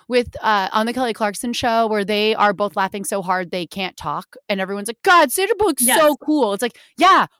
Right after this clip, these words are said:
Speaker 1: we know. She's been cool." Do you know how hard it is to be cool
Speaker 2: She's
Speaker 1: for, like,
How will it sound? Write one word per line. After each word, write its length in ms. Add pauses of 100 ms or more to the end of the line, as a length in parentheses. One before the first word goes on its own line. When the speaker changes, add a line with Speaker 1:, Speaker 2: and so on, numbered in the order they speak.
Speaker 1:
we 240
know. 440
She's 420
been 580
cool." 440
Do 260
you 80
know 160
how 60
hard 160
it 100
is 220
to 80
be 300
cool 180
Speaker 2:
She's 100
Speaker 1:
for, 100
like, 240